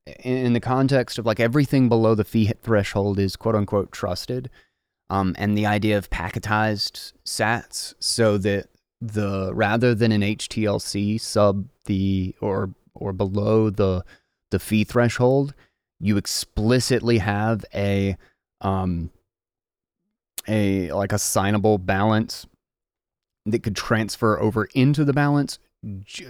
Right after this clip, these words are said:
like, directly with your channel party or your, your channel partner.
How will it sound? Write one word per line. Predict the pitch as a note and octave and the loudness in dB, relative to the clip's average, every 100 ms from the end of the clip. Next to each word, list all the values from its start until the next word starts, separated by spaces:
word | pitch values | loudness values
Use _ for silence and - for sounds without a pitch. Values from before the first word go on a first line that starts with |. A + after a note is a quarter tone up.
| - | -10
like, | - G#2 F#2 | -4 -4 0
directly | A#2 F#2 A2 A#2 - B2+ | 0 2 0 0 0 0
with | G2+ A#2 - G#2 | 2 0 0 -2
your | G2 | -2
channel | - - G2 A2+ C3 C3+ | -4 -4 0 2 2 0
party | - C#3+ D3 D#3 D3+ - | -2 0 0 -2 -4 -4
or | G2+ | 0
your, | G#2+ G2+ | 0 2
your | G#2 | 0
channel | F#2+ - A2+ C3 | -2 0 0 0
partner. | D3 - D3+ D#3 | -2 -2 -4 -6